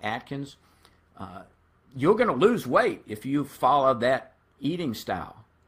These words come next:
but you're gonna be miserable in a few months because it's not sustainable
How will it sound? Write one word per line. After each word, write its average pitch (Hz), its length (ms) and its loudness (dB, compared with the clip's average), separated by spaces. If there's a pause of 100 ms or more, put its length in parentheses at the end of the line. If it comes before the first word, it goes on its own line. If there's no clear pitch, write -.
(600)
but 135 180 -2
you're 185 100 0
gonna 185 160 -2
be 180 120 -4
miserable 170 840 0 (420)
in 127 100 -8
a 117 40 -6
few 135 240 -2
months 135 480 -4 (560)
because 131 320 -4
it's 135 180 -8
not 123 300 0
sustainable 117 760 -4